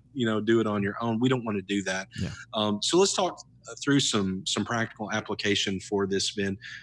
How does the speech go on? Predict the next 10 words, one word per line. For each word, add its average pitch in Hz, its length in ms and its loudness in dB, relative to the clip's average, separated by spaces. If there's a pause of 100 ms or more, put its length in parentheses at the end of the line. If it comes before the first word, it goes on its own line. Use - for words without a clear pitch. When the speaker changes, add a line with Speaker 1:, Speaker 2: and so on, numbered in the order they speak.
(140)
Speaker 1:
Um, 101 200 -4 (100)
I 143 60 -4
just 214 220 0
wanted 143 220 2
to 107 80 2
mention 104 340 0
two 127 200 0
ways 110 340 4
that, 98 220 -2 (100)
that, 101 220 -6